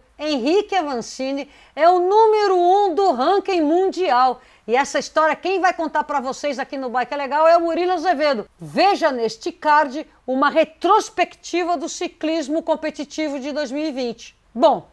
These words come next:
ainda neste ano, eu, Renata, junto com a nossa equipe, nós fizemos vinte e seis mil e setenta e oito votos na campanha para a eleição a vereador aqui na cidade de São Paulo.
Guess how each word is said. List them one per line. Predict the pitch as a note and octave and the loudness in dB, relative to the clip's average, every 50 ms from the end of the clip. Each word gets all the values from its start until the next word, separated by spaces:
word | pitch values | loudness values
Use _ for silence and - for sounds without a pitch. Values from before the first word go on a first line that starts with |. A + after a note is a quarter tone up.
| _ _ - | _ _ -4
ainda | D#4 E4 F#4+ G#4+ G#4 F#4+ F4+ | -2 0 2 2 2 2 2
neste | E4+ E4 D4 - - - D4 | 2 2 0 -2 -4 -4 -2
ano, | D4+ D#4+ D#4 C4 A3 F3 - _ _ _ _ _ | 0 0 0 -2 -4 -8 -12 _ _ _ _ _
eu, | A#3 B3+ C#4+ D#4+ F4+ F4 | 2 4 6 6 6 6
Renata, | E4 F4+ E4 C#4 B3+ A#3+ A3 G3+ - - F#3+ F3+ | 4 4 2 2 2 0 0 -2 -4 -6 -8 -10
junto | D#3+ D3+ E3 G#3 D#4+ F4+ F#4+ F#4 - | -10 -8 -4 -2 0 0 -2 -2 -4
com | - C#4 | -6 -4
a | C4 | -2
nossa | C4 D4 D4 - - | -2 -4 -4 -4 -6
equipe, | A3+ - - - D#4 D#4+ D#4+ - G#3+ - _ _ _ _ _ _ | -8 -8 -6 -4 -4 -4 -4 -8 -12 -18 _ _ _ _ _ _
nós | - C4+ D#4 - - | -4 -4 -4 -4 -4
fizemos | - D#4+ C4 G3+ C#4+ C#4 - B3 B3 G#3 E3+ | -4 -6 -4 -2 -2 -2 -2 -2 -4 -6 -4
vinte | G3 F#4 G#4 G#4 - | -2 -2 -2 -2 -4
e | |
seis | - - - F4+ D#4+ C#4+ G#3+ A3 | -10 -8 -4 -4 -2 -2 -2 -4
mil | C4 C4+ C#4+ D#4+ F#4 F#4+ F#4+ - - _ _ - | -2 -2 0 0 -2 -2 -4 -8 -14 _ _ -8
e | F4+ D#4 | -8 -6
setenta | - G4+ F#4+ - - F#4+ F#4+ F#4+ F#4 F#4 | -4 -6 -6 -4 -2 -4 -4 -2 -2 -2
e | F4 | 0
oito | E4+ E4+ F4 F4 F4 F4 E4 | 2 2 0 0 -2 -6 -8
votos | B3+ F#3 E3 G#3+ C#4 D4+ D#4+ E4 D#4+ D#4+ - F4 - - - - - - - - _ - | -8 -6 -2 2 4 6 6 4 4 0 -4 -8 -8 -10 -14 -20 -20 -20 -20 -16 _ -4
na | C4+ D#4+ E4+ | -2 0 0
campanha | E4+ - - F#4 F4 D#4 - _ - D#4+ E4+ F4 E4+ E4+ E4 | 0 0 0 0 0 0 -2 _ 4 4 4 4 2 0 0
para | E4 - D#4+ D#4 D#4 D4+ D#4 D4 - | 0 0 0 2 2 2 0 0 2
a | D#4 D#4+ | 4 4
eleição | F4 F4 E4+ D#4 D#4 C#4+ - - - D#4 D#4 D#4 | 4 4 4 0 0 -2 -2 -2 -2 0 0 0
a | D4+ | 0
vereador | C4+ A#3+ D4+ D4+ C#4+ C#4 B3+ G#3+ C#4+ D4 C#4+ C#4 | 0 0 0 0 0 0 0 0 0 0 0 0
aqui | C4 - - D4+ | -2 -4 -6 -6
na | C#4 C#4 C#4 | -6 -6 -6
cidade | - - A#3 B3 B3+ A#3+ - | -8 -6 -4 -2 -2 -2 -4
de | - | -8
São | - - C#4+ C4+ A#3+ | -10 -8 -8 -8 -8
Paulo. | - _ A#3 A3 G3+ F#3+ F#3 E3+ D#3+ | -6 _ -2 0 0 0 -4 -6 -10